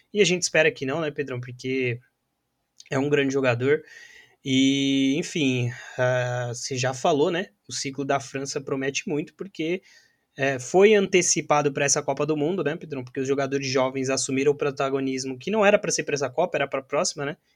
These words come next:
E assumiram muito bem, afinal a seleção chegou na final de novo. E a gente pode ter aí, ah, pra próximo, pro próximo ciclo, Zidane como técnico da França, né, cara?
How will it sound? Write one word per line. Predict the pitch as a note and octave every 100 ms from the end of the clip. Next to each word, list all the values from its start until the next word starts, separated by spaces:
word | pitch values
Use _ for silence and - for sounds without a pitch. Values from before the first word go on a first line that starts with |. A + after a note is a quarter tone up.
| _
E | C#3+
assumiram | C#3+ D#3 D3+ D3
muito | C#3+ D3
bem, | C#3 F#3+
afinal | F#3 C#3
a | C3+
seleção | C3+ C3+ C3+
chegou | C3 C3+ C3+
na | C3+
final | C#3 C#3
de | D3
novo. | C#3+ F3+ _ _ _ _
E | C#3+ D#3
a | D#3+
gente | D3+ D#3 D#3 - E3+ E3+ F3 E3+ D3+ -
pode | D3 D3 E3 F3
ter | - D3+
aí, | E3 C#3+ D3+ F3 - -
ah, | C3+ C3+ C3+ C3 C3 B2+
pra | C#3 C3
próximo, | B2+ C#3 C3+ -
pro | - C3
próximo | C#3 C3+ D#3+
ciclo, | D#3+ - D#3 E3
Zidane | D#3+ D#3 C#3+ D3
como | C#3+ D3+
técnico | D3 C#3 C#3 C#3 C#3+
da | C#3+
França, | - - D#3 G3+ -
né, | C3
cara? | D3+ B2+ A#2+ A#2+